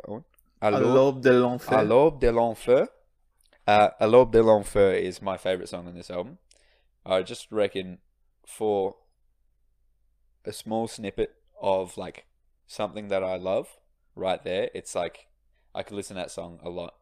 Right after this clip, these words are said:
Speaker 1: and just be like,
Speaker 2: Mm.
Speaker 1: "Oh, it's just so good every single time," and I have done that. Um, whereas Behold Thy King, it's so epic, but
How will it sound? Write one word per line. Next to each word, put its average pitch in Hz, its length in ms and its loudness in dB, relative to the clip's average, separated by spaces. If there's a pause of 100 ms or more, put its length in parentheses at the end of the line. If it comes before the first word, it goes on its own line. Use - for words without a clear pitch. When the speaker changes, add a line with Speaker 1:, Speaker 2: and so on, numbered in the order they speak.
Speaker 1:
and 90 280 -12
just - 140 -20
be - 80 -16
like, 131 160 -12
Speaker 2:
Mm. 123 60 -14
Speaker 1:
"Oh, 120 320 4
it's - 180 -6
just 165 260 -12
so 139 300 -2
good 123 400 -6
every 113 340 -4
single 104 360 -12
time," 101 240 -14
and 101 80 -8
I - 40 -8
have 95 280 -6
done 92 180 -12
that. 95 260 -12 (380)
Um, 101 380 -2
whereas 104 240 0
Behold 113 340 -2
Thy 101 140 0
King, 101 400 -10
it's - 200 -12
so 135 440 -2
epic, 101 440 -6
but 95 180 -2